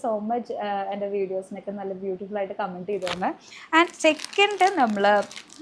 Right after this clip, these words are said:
ഗിവ് അവേ വിന്നറിനാണ്. ഗിവ് അവേ എങ്ങനെയാണെന്ന് വെച്ച് കഴിഞ്ഞാൽ ഈ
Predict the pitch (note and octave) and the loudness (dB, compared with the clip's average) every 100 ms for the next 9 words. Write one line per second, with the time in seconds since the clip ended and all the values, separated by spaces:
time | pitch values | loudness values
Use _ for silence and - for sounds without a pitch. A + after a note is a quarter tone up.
0 | G#3+ G#3+ A3 G#3 A3+ C4 A3+ F#3+ F#3+ G#3+ | -4 0 4 6 6 4 4 4 2 2
1 | F#3+ F3 A#3 E4 - - - C4 B3+ D#4 | 0 0 -4 -6 -14 -6 0 2 6 6
2 | D#4 F#4+ F#4+ C4+ A#3 A3+ A#3 A#3 G3+ - | 6 4 4 4 4 2 2 2 0 0
3 | F3+ F3 E3+ F3 G3+ - - A#3+ C4+ D#4 | 0 0 -2 2 4 4 2 0 2 0